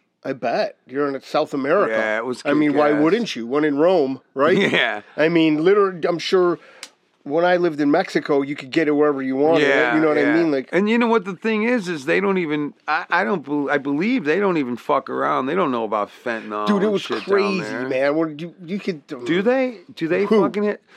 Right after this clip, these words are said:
Speaker 2: Like in, in Buenos Aires, Argentina, or like
Speaker 1: Mm.
Speaker 2: Santiago, Chile.
Speaker 1: Well,
Speaker 2: do
Speaker 1: when
Speaker 2: they
Speaker 1: it comes over, it doesn't. But somebody
Speaker 2: Dude.
Speaker 1: steps on it eventually and steps on it, steps on it,
Speaker 2: And you
Speaker 1: steps
Speaker 2: think
Speaker 1: on
Speaker 2: they're
Speaker 1: it.
Speaker 2: putting fentanyl in it down there?
Speaker 1: Well, yeah. Where do you think it's coming from? The fentanyl ferry?
Speaker 2: Well, but I think
Speaker 1: <laughs> I
Speaker 2: they're
Speaker 1: mean,
Speaker 2: fucking
Speaker 1: some
Speaker 2: sending it
Speaker 1: motherfucker ain't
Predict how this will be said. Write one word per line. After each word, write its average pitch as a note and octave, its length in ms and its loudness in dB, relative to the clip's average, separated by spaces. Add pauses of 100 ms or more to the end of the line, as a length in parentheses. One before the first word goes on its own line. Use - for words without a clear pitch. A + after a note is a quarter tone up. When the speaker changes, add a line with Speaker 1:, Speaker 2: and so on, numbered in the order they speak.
(300)
Speaker 2:
Like A3 280 0
in, G#3 240 -2
in F#3+ 200 -2
Buenos F3+ 440 -2
Aires, E3+ 420 0
Argentina, D#3+ 800 -4
or C3+ 160 -2
like C#3 220 2
Speaker 1:
Mm. F#3+ 120 -2
Speaker 2:
Santiago, D3 720 -4
Chile. E3 320 -2
Speaker 1:
Well, F#3+ 80 4
Speaker 2:
do F#3 60 4
Speaker 1:
when F3+ 80 4
Speaker 2:
they E3 80 2
Speaker 1:
it E3+ 40 -4
comes D#3 240 0
over, F#3+ 360 2
it C3 100 -4
doesn't. C3+ 320 2
But D3 160 -6
somebody F3 240 -2
Speaker 2:
Dude. - 40 -12
Speaker 1:
steps - 360 -4
on C3 160 0
it B2+ 120 -2
eventually B2+ 520 -4
and B2 80 -6
steps - 320 -4
on C3+ 160 -4
it, A#2 80 -18
steps - 240 -6
on B2+ 140 -6
it, A#2+ 80 -8
Speaker 2:
And C#3 80 -2
you D#3 80 -2
Speaker 1:
steps B2+ 100 -10
Speaker 2:
think F#3+ 120 -2
Speaker 1:
on A#2+ 60 -4
Speaker 2:
they're G3 100 2
Speaker 1:
it. F#3 80 -4
Speaker 2:
putting G3+ 220 0
fentanyl G#3 560 -2
in G#3 60 -2
it G3 140 -6
down G3 300 -2
there? G3 120 4
Speaker 1:
Well, B3+ 80 2
yeah. C#4 220 4
Where B3+ 160 2
do B3 60 -2
you A#3 60 -4
think A#3+ 200 -6
it's A3 100 -4
coming A#3+ 280 -2
from? F3 160 -2
The D#3 60 2
fentanyl G3+ 380 0
ferry? A3+ 240 4
Speaker 2:
Well, G3 120 2
but F#3 200 2
I G#3+ 140 2
think - 220 0
Speaker 1:
<laughs> - 0 -
I - 20 6
Speaker 2:
they're A#3 100 4
Speaker 1:
mean, C4 120 6
Speaker 2:
fucking B3+ 280 4
Speaker 1:
some A3+ 140 4
Speaker 2:
sending A3+ 240 4
it - 20 2
Speaker 1:
motherfucker A3+ 80 4
ain't A#3 100 0